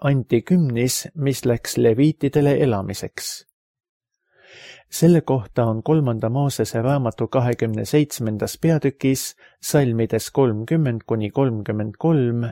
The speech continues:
järgmine korraldus. "Ja kõik maa kümnis maa seemnest ja puudeviljast on Issanda päralt.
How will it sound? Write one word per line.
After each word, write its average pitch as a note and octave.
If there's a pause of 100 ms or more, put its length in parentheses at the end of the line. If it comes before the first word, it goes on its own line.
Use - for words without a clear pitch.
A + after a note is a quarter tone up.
(120)
järgmine C#3+
korraldus. G2 (1080)
"Ja B2 (120)
kõik E3+
maa B2
kümnis G#2+ (200)
maa A#2+
seemnest A#2 (120)
ja A2+
puudeviljast B2+ (100)
on D3+
Issanda G#2+
päralt. F#2+